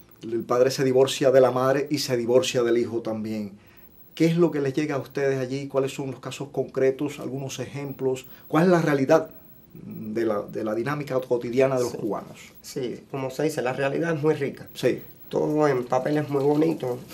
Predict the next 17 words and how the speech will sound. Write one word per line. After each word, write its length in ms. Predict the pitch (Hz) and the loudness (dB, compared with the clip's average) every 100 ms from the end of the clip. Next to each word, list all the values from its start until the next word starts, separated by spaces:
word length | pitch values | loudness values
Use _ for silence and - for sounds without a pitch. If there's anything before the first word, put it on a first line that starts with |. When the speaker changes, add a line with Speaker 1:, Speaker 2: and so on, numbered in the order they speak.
| - | -6
Speaker 2:
existe 400 | 104 - 127 143 | -4 -4 -2 -2
muy 180 | 135 143 | 2 6
lindo, 300 | 147 151 175 | 6 6 2
pero 380 | 127 117 - - - | 4 4 2 -6 -4
hay 140 | 120 | -4
que 140 | - | -2
ir 60 | 139 | 0
a 60 | 120 | 2
la 120 | 113 | 4
práctica, 440 | 160 160 - 107 | 4 4 0 -4
a 40 | 107 | -2
la 100 | 110 | -2
realidad 480 | 113 113 113 131 - | -2 0 0 0 -4
que 100 | 135 | -6
se 120 | 117 | -6
está 200 | - 127 | 0 0
viviendo. 460 | 135 147 165 113 | 2 4 4 4